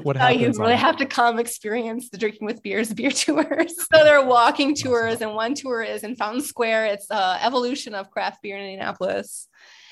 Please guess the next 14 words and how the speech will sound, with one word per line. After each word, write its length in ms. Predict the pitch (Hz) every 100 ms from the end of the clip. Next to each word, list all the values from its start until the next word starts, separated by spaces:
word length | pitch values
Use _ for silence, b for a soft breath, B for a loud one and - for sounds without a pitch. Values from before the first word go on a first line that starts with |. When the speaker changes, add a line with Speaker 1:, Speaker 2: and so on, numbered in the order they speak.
| B
Speaker 2:
And 140 | 220
the 60 | 214
other 200 | 214 220
one 120 | 208
is 140 | 196 202
in 120 | 196
Mass 320 | 180 180 -
Ave, 460 | - 202 196 190 196
and 100 | 185
it's 360 | 180 180 - -
called 200 | 202 190
Taste 340 | 214 220 -
of 120 | 190
Europe. 460 | 180 175 175 -